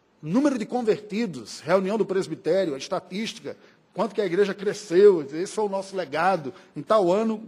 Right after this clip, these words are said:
produzimos tal, tal coisa. Entretanto, como Deus enxerga o sucesso humano?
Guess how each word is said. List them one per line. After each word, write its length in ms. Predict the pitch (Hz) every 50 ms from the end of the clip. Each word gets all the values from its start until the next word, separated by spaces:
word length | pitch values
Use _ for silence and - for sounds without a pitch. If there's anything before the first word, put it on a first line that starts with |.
| - - _
produzimos 560 | - 214 220 196 185 165 208 254 240 190 -
tal, 280 | - 185 180 180 185 180 - -
tal 220 | - 170 170 165 160
coisa. 380 | - 127 113 104 80 - - _ _ _ _ _ _ _ _ _ _ _ _ _ _
Entretanto, 760 | 269 285 285 294 262 - - 277 320 294 240 - 139 120 110 - _ _ _ _ _ _ _ _ _ _ _ _ -
como 220 | 330 403 403 339
Deus 240 | 233 247 233 202 160
enxerga 680 | 196 - - - - - 196 190 185 165 147 143 139
o 80 | 135 139
sucesso 600 | 135 - - 143 - - 151 143 143 - - 156
humano? 320 | 135 120 117 110 101 98